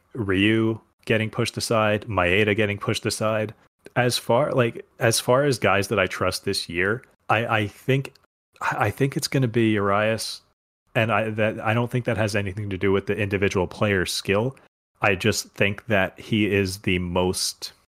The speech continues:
like, he's got the most tenure of those three guys. He's, he's, pr-, I think he's made the most starts of the three of them. I, it's just, it's a bad situation because, um, all three of them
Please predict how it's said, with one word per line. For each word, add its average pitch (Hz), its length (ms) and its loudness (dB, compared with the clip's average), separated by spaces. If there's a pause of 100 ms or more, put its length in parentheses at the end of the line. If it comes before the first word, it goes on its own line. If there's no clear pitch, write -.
(200)
like, 110 120 2
he's 113 180 0
got 135 180 0
the 143 80 -4
most 117 260 -4
tenure 101 500 -2
of 101 200 2
those 95 280 2
three 104 300 -2
guys. 92 500 -2 (360)
He's, 104 320 2
he's, 107 280 2 (320)
pr-, - 180 -4
I 104 120 2
think 127 200 0
he's 135 160 0
made 107 160 0
the 98 60 -2
most 92 220 -2
starts 98 320 0
of 110 140 0
the 110 80 0
three 113 260 -2
of 113 100 -2
them. 120 280 -4 (280)
I, 120 420 0
it's - 240 -8
just, - 440 -2 (380)
it's 135 140 4
a 135 60 4
bad 120 260 2
situation 95 600 -2
because, 98 480 -4 (160)
um, 104 500 2 (120)
all 131 220 6
three 123 380 2
of 110 180 4
them 92 360 -2